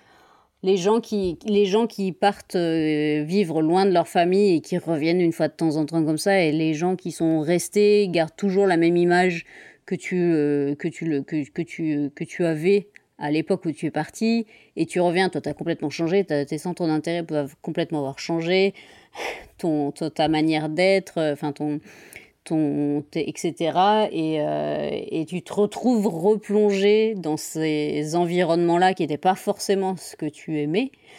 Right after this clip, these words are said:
euh, ou dans lesquels tu te sentais à l'aise. Et, euh, moi, je parle de vécu, puisque moi, je suis partie, euh, de chez moi, enfin, j'ai, j'ai de, à mes dix-huit ans pour faire plein de trucs, quoi. Donc, euh, je reviens de temps en temps.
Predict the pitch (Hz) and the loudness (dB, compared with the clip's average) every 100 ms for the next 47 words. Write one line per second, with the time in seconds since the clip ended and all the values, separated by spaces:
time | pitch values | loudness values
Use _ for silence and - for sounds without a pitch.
0 | - - _ - 147 151 151 151 151 156 | -20 -20 _ -10 -6 -4 -6 -6 -4 -2
1 | 156 175 170 156 147 139 151 160 226 247 | 0 -2 -2 -6 -6 -6 -2 2 2 2
2 | 208 147 - 156 151 147 143 143 143 147 | 0 -2 -2 -2 -2 -2 -2 -4 -4 -4
3 | 147 151 - 151 - - - - 175 180 | -4 -4 -6 -10 -14 -18 -18 -8 -4 0
4 | 170 160 160 202 233 156 - 170 165 - | 2 2 0 0 0 -2 -6 -6 -4 -8
5 | 117 - 180 156 147 - - - - - | -10 -6 -4 -4 -4 -10 -20 -20 -20 -10
6 | 160 160 - 160 175 190 160 147 151 143 | -6 -4 0 2 4 4 2 -2 -2 -2
7 | 139 147 143 156 143 - _ _ _ _ | -2 -4 -2 0 -2 -4 _ _ _ _
8 | - 220 202 - _ 233 - - 190 175 | -10 -10 -10 -16 _ -18 -16 -12 -4 -2
9 | 175 165 170 170 180 214 220 160 151 - | 0 0 -2 -4 0 0 0 -2 -4 -2
10 | 165 170 - 254 - 190 160 156 156 160 | -2 -2 -2 -2 0 0 2 0 0 -2
11 | 151 156 151 151 180 180 160 147 151 196 | 0 0 0 2 0 0 -2 -2 -2 0
12 | 233 | -2